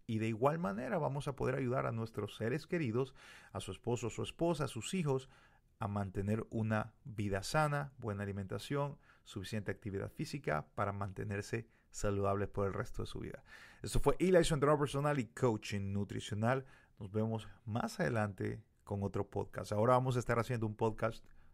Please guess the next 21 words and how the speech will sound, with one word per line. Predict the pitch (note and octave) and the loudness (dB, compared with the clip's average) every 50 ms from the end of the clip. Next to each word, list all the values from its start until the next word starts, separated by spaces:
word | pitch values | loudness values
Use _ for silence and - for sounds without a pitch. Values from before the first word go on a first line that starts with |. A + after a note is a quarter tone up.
| - - | -10 0
todos | - G#2+ G#2 G2 | 4 4 6 6
los | G2+ G2 G2 | 6 4 4
días. | A#2+ D3 D#3 D3 D#3 - - - - - - - - - - - | 4 4 4 4 2 0 -4 -12 -16 -20 -20 -20 -20 -20 -4 4
Todo | - A#2 A#2 B2 B2+ B2+ A#2 | 6 8 8 8 6 6 6
esto | A2+ A2+ A2+ - A#2 A#2 C3 - - - - - | 6 4 4 2 0 0 0 -6 -16 -20 -18 -14
siempre | - - A2+ G#2+ G#2 G2 F#2 - G#2+ G#2+ - - - - - | -6 0 2 2 2 0 0 0 0 0 0 -4 -12 -16 -8
relacionado | - A2+ A2 G#2 G2+ G2+ G2 - - G#2 G2 G2 G2 G2 G2 G#2 - - - - - - - - - | -2 0 0 2 0 0 0 -2 -2 0 0 2 2 2 2 0 -2 -8 -20 -20 -20 -20 -20 -8 0
a | - G#2+ G#2 G#2 G#2 - - - - - - - - - | 2 4 4 4 2 0 -6 -12 -16 -16 -16 -18 -20 -16
su | - - - - - B2 B2+ B2+ C3 C3+ C3 - - - - - - - - - - - | -10 -6 -4 0 2 2 4 4 2 2 -2 -6 -16 -16 -18 -20 -20 -20 -20 -20 -6 2
alimentación, | A2 A2 B2+ C#3+ C#3+ C#3 C3+ B2+ B2+ A#2+ A2 - - - A2+ A2 A2 A2 A2 A#2 A#2+ - | 4 4 4 4 2 0 -2 0 -2 -2 -2 -2 -4 -4 -2 -2 0 -2 -2 -4 -8 -12
su | - - - G#2 | -12 -12 -12 -12
pérdida | - _ A#2+ A#2+ B2+ B2 C3 B2+ | -4 _ 0 0 2 4 4 4
de | B2 A#2+ | 4 4
peso, | - A2+ A2 G2+ - - A2+ A2 A#2 A#2+ | 2 0 0 0 -2 -4 -4 -4 -4 -6
su | A#2 - - G#2+ | -10 -10 -8 -6
aumento | G#2 G#2+ G2+ A2 A#2 A#2+ A2 - A#2 A2+ | -4 -2 0 0 0 0 0 2 2 4
de | G#2+ G#2+ - - - - - - - | 2 2 0 -6 -20 -20 -20 -10 -4
masa | G#2 G#2 G#2 G#2+ - - A#2+ A#2 A#2 A#2 B2 B2 - _ - | 0 2 2 2 2 2 2 2 2 2 0 -4 -12 _ -8
magra | A#2+ G2+ G#2 G2+ G2+ G2+ F#2+ G2+ G#2+ A#2 B2+ C#3 C3 - - - - - - _ _ | -6 -2 -2 0 -2 0 -2 0 0 0 -2 -4 -6 -12 -20 -20 -20 -20 -20 _ _
y, | - A2 G#2 | -6 -6 -6
claro, | - - - G#2+ G2+ G2 - - | -2 2 4 4 4 4 2 -2